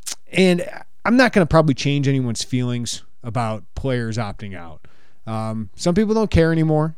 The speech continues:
and some people really care. And I, I don't know if any of those feelings are wrong, but I, I do think people who think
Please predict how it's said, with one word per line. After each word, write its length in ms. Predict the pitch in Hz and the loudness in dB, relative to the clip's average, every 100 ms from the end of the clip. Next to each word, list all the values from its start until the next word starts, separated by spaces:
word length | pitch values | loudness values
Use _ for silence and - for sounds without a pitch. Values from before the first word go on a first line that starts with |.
| - - | -12 -10
and 320 | - 131 135 127 | -2 0 0 0
some 160 | 147 | 0
people 280 | 139 135 147 | 0 0 4
really 260 | 160 165 113 | 6 6 2
care. 300 | 104 - - - - - - | -8 -12 -14 -14 -14 -14 -6
And 460 | 131 131 127 113 - | -2 0 0 -4 -6
I, 300 | - 131 127 | -6 -4 -2
I 20 | 139 | -2
don't 140 | 139 | 0
know 100 | 139 | 2
if 80 | 123 | 2
any 160 | 139 | 0
of 60 | 127 | 0
those 180 | 120 - | 0 -2
feelings 480 | 143 131 127 107 - | 0 0 -2 -4 -8
are 200 | 135 120 | -6 -4
wrong, 540 | 107 127 147 180 214 196 - - - - | 0 4 4 4 2 -2 -10 -14 -4 2
but 180 | 151 | 2
I, 140 | 139 135 147 | 2 -6 0
I 120 | 151 | 0
do 360 | 117 175 190 190 | 0 2 2 2
think 680 | - 175 156 147 - - - - - | -2 -2 -2 -2 -8 -14 -14 -12 -6
people 520 | 180 165 160 143 127 | -4 -2 0 2 2
who 160 | 127 | 0
think 580 | - - 135 113 - - | -4 -4 -4 -4 -10 -14